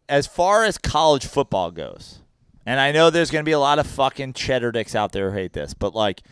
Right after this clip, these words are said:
the middle of the country, except for maybe University of Texas, you're out.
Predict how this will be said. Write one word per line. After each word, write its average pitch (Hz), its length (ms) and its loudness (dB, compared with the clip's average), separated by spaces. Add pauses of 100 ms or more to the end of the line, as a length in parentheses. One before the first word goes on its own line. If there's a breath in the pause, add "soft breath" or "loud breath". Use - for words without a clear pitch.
(240 soft breath)
the 127 80 -6
middle 190 300 4
of 160 80 0
the - 60 -8
country, 170 480 -2
except 139 300 -2
for 147 100 -4
maybe 127 380 -6 (340 soft breath)
University 135 600 0
of 117 100 -4
Texas, - 640 -4 (260)
you're 120 220 4
out. 156 480 8